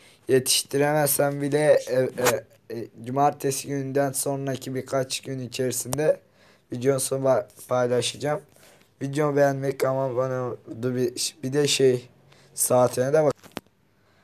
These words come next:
Evet arkadaşlar, on dört Ekim Cumartesi günü saat ikide, öğleden sonra saat ikide, e, haber videosunu paylaşacaklar. Bu arada bilmeyenler için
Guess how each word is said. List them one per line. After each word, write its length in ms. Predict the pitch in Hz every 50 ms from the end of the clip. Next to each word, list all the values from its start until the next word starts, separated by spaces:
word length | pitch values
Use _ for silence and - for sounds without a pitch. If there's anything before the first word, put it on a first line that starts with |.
| _ _ -
Evet 180 | 117 135 147 -
arkadaşlar, 680 | 175 170 160 165 165 147 139 - - - 147 151 151 147 170 - _ -
on 280 | 135 143 147 147 151
dört 260 | 151 147 139 - -
Ekim 300 | 139 131 - 143 139 135
Cumartesi 540 | 123 139 139 143 147 147 147 - 135 - -
günü 200 | 139 139 147 151
saat 460 | 147 - - 147 143 143 143 143 -
ikide, 540 | - - - 127 127 139 143 156 160 262 - - _ _ _ _ _ _ - -
öğleden 480 | 123 123 123 120 123 120 117 127 131 123
sonra 360 | - - 127 120 120 120 117
saat 320 | - - 120 120 117 120
ikide, 440 | - - - - - - 539 508 - _ _ _ - - _ _ _ _ _ _ _ _ _ _ _ _ -
e, 40 | 113
haber 500 | 110 92 107 127 131 131 143 151 151 147
videosunu 480 | 143 147 139 139 143 139 - 139 139 139
paylaşacaklar. 840 | - 135 135 131 131 127 - - 139 135 135 - 135 147 156 151 - 508 - - _ - - - - - - _ - - - -
Bu 60 | -
arada 260 | 139 139 143 147 147 147
bilmeyenler 500 | 151 143 147 147 147 143 143 143 147 139
için 400 | 135 - - 143 135 123 127